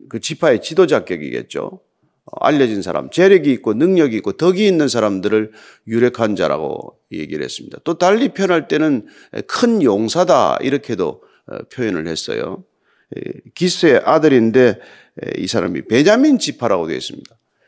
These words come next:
베냐민 지파는 사사기에 보면은 멸절할 뻔했던 작은 지파입니다. 그래서 어쩌면, 에, 큰 지파에서 볼 때는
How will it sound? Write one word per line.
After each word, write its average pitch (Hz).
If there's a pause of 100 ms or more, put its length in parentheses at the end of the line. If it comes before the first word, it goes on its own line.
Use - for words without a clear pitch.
(160)
베냐민 214
지파는 180
사사기에 190
보면은 127
멸절할 185
뻔했던 131 (340)
작은 170
지파입니다. 95 (720)
그래서 147
어쩌면, 185 (400)
에, -
큰 254
지파에서 156
볼 110
때는 110